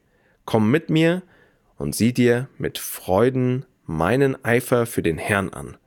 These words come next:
So nahm er ihn denn in seinen Wagen mit und ließ nach seiner Ankunft in Samaria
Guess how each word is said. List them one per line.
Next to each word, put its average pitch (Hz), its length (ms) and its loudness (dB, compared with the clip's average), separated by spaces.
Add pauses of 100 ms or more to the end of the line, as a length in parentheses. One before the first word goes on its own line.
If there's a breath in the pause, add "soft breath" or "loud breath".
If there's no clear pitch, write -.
(520)
So - 160 2
nahm 113 260 2
er 120 140 0
ihn 123 260 -2
denn 104 260 2
in 80 340 -8
seinen 92 400 0
Wagen 87 320 -2
mit 196 300 0 (420 soft breath)
und 85 200 0
ließ 156 520 0
nach 107 260 0
seiner 156 300 0
Ankunft 123 440 -2
in - 140 -2
Samaria 87 720 0